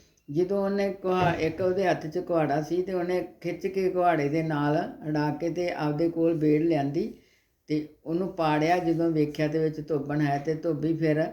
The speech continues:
ਰੋਂਦਾ ਹੈ ਤੇ ਕਹਿੰਦਾ ਹੈ ਵੀ, "ਸੋਹਣੀ ਸੂਰਤ ਵਾਲੀਏ, ਐਵੇਂ ਜਾਨ ਗਵਾਈ ਆ, ਵੀ ਤੇਰੀ ਸੂਰਤ ਨੇ ਤੇਰੀ ਜਾਨ ਗਵਾਤੀ।" ਇਹ ਸੀ ਇੱਕ ਪੰਜਾਬੀ ਲੋਕ ਗੀਤ। ਜੇ ਤੁਹਾਨੂੰ ਚੰਗਾ ਲੱਗਿਆ ਤੇ ਲਾਈਕ, ਸ਼ੇਅਰ ਤੇ ਕੁਮੈਂਟ ਜ਼ਰੂਰ ਕਰਿਆ ਕਰੋ। ਤੇ ਜਿਨ੍ਹਾਂ ਵੀਰਾਂ ਨੇ ਸਬਸਕ੍ਰਾਈਬ ਕੀਤੇ ਹਨ,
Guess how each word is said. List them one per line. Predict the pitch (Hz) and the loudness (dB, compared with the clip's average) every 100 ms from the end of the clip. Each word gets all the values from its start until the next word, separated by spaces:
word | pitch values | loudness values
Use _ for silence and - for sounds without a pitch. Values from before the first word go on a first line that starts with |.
| - _ _ - | -8 _ _ -2
ਰੋਂਦਾ | 143 147 151 170 | 2 2 4 2
ਹੈ | 156 151 | 2 0
ਤੇ | 156 | -2
ਕਹਿੰਦਾ | 160 165 175 175 | -4 -2 0 2
ਹੈ | 165 | 2
ਵੀ, | 175 185 | 0 -2
"ਸੋਹਣੀ | - 170 202 196 | -2 -2 -2 -4
ਸੂਰਤ | - 165 156 170 | 0 0 0 -2
ਵਾਲੀਏ, | 156 147 147 160 - | -2 0 0 -2 -4
ਐਵੇਂ | 165 160 170 | -4 -2 0
ਜਾਨ | 151 151 147 147 | 0 0 0 -2
ਗਵਾਈ | 143 143 151 | 0 2 2
ਆ, | 156 | 2
ਵੀ | 160 | -2
ਤੇਰੀ | 160 156 160 165 | -4 -4 -2 -2
ਸੂਰਤ | 165 165 160 170 | -2 -4 -4 -4
ਨੇ | 180 | -4
ਤੇਰੀ | 185 175 165 | -2 0 2
ਜਾਨ | 147 143 139 | 2 -2 -2
ਗਵਾਤੀ।" | 135 135 127 156 - - - _ | -4 -6 -6 -10 -10 -16 -20 _
ਇਹ | 160 165 | -6 -4
ਸੀ | 165 156 | 0 -2
ਇੱਕ | 151 | -2
ਪੰਜਾਬੀ | 147 151 151 151 160 | -6 -2 0 0 2
ਲੋਕ | 151 147 | 2 2
ਗੀਤ। | 151 165 170 - - - - 147 | 0 -2 -4 -12 -20 -20 -12 -4
ਜੇ | 160 | -4
ਤੁਹਾਨੂੰ | 160 160 147 | -2 -2 -2
ਚੰਗਾ | 156 160 165 | -2 0 0
ਲੱਗਿਆ | 147 135 139 - - _ _ _ _ _ _ | 0 -2 -4 -6 -12 _ _ _ _ _ _
ਤੇ | 151 | -2
ਲਾਈਕ, | 143 143 156 | 0 0 -2
ਸ਼ੇਅਰ | 147 143 151 | -4 -4 -4
ਤੇ | 147 151 | -4 -4
ਕੁਮੈਂਟ | 147 147 151 170 - _ 147 | -2 0 -2 -8 -16 _ -6
ਜ਼ਰੂਰ | 147 180 185 | -2 -2 -2
ਕਰਿਆ | 151 139 | -4 -4
ਕਰੋ। | 139 143 156 - _ | -6 -6 -6 -8 _
ਤੇ | 165 | -4
ਜਿਨ੍ਹਾਂ | 151 151 185 190 | -2 0 0 0
ਵੀਰਾਂ | 170 156 | 0 2
ਨੇ | 151 151 | 0 0
ਸਬਸਕ੍ਰਾਈਬ | 147 151 151 147 147 139 | -2 -6 -6 -6 -4 -4
ਕੀਤੇ | - 143 - 165 | -8 -12 -6 -2
ਹਨ, | 156 175 | -2 -2